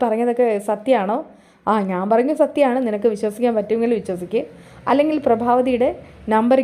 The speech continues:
ഞാൻ തരാം, നീ അങ്ങോട്ട് വിളിക്ക്. ഈ കലാവതിയുടെ കസിനാണല്ലോ പ്രഭാവതി, കലാവതിയെക്കുറിച്ച് ഇത്രയും വലിയൊരു ആരോപണം അവർ ഉന്നയിക്കുമെന്ന് നിനക്ക് തോന്നുന്നുണ്ടോ? ഇതിൽ ഒരു സത്യമുണ്ട്, അതുകൊണ്ടാണ് പറയുന്നത് നിങ്ങളെ ചതിക്കാനാണ് അവൾ ആ വീട്ടിൽ കയറി പറ്റിയത്. അത് നിങ്ങൾ എന്തോ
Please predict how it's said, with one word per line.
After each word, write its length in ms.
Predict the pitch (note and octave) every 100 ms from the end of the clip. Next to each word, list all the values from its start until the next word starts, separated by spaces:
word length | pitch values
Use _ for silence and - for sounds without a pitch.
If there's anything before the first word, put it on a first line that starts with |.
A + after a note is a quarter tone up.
| G#3+
ഞാൻ 100 | G3
തരാം, 240 | F#3 G#3+ B3
നീ 80 | G#3+ G#3+
അങ്ങോട്ട് 280 | G3+ A3+ A#3
വിളിക്ക്. 320 | F#3 F3+ A#3 D4+ - - -
ഈ 40 | G#3 G#3
കലാവതിയുടെ 520 | F#3 G3 G#3 A#3+ C4+ C4
കസിനാണല്ലോ 560 | A#3+ C#4+ C#4 B3+ A#3+ G3
പ്രഭാവതി, 480 | F#3+ G3+ G3 F#3 F3 - - - -
കലാവതിയെക്കുറിച്ച് 720 | C4 C#4+ D4+ D#4+ D4 B3 C4 G#3
ഇത്രയും 280 | G#3 A#3+ C4
വലിയൊരു 260 | A3+ A#3 G#3+
ആരോപണം 420 | G3 G#3 G#3+ G#3+ A#3 G3+
അവർ 140 | A3+ B3+
ഉന്നയിക്കുമെന്ന് 520 | G#3+ A3+ A#3 A#3 A3 D#4+ - - -
നിനക്ക് 260 | G#3+ A3 -
തോന്നുന്നുണ്ടോ? 500 | G#3 G3+ A3 F3+ G#3 E4+ - - _ -
ഇതിൽ 140 | B3 D4 A3
ഒരു 100 | A#3+ B3
സത്യമുണ്ട്, 500 | G#3+ - B3 F#3 A#3 D#4 - - - - G#3
അതുകൊണ്ടാണ് 380 | G#3+ B3 D4+ C4
പറയുന്നത് 380 | A#3+ A#3+ A3 C4+ G#3
നിങ്ങളെ 260 | G#3 A3+ B3+ C4+
ചതിക്കാനാണ് 560 | A3+ A#3 C4 A#3 B3+ - - G3+
അവൾ 120 | G#3
ആ 40 | G3+
വീട്ടിൽ 240 | G3 G3 A#3
കയറി 220 | F#3+ F#3 G3+
പറ്റിയത്. 340 | F#3 F3 F3 A3+ D#4+ - _ _ _ _ _ _ _
അത് 180 | F#3 F#3 B3+
നിങ്ങൾ 200 | C#4+ D#4+ D#4
എന്തോ 160 | C#4+